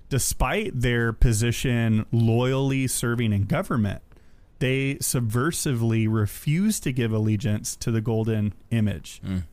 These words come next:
Speaker 1: And these are just a couple of examples of how Daniel engages in a form of nonviolent resistance.
Speaker 2: Yeah, so,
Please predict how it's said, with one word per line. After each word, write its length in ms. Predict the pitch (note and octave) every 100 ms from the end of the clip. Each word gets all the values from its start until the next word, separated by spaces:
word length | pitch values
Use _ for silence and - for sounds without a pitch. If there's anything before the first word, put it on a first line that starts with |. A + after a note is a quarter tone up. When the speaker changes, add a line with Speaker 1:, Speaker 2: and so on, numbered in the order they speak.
| -
Speaker 1:
And 140 | C3+ C#3+
these 180 | E3 D#3+
are 120 | D3
just 240 | C3 D3 -
a 60 |
couple 340 | - D#3 D#3 C#3
of 60 |
examples 640 | A#2 G#2 A2+ C3 B2+ A2+ G#2+
of 120 | G#2+
how 240 | - A#2+
Daniel 640 | G#2+ G#2 G#2 A#2 A#2 A2 -
engages 960 | A2 G#2 F#2+ A2 D3+ B2+ G#2 G2+ G#2 -
in 140 | A#2 A2
a 60 |
form 360 | G2+ A#2+ A2 A2+
of 160 | G#2+ G2
nonviolent 880 | G2+ G#2 G#2+ G#2 G2+ G#2 G#2 G2+ -
resistance. 800 | A2+ G2+ G#2+ - - - - - - -
Speaker 2:
Yeah, 200 | A#2+ G2+
so, 500 | - B2+ A2 F#2+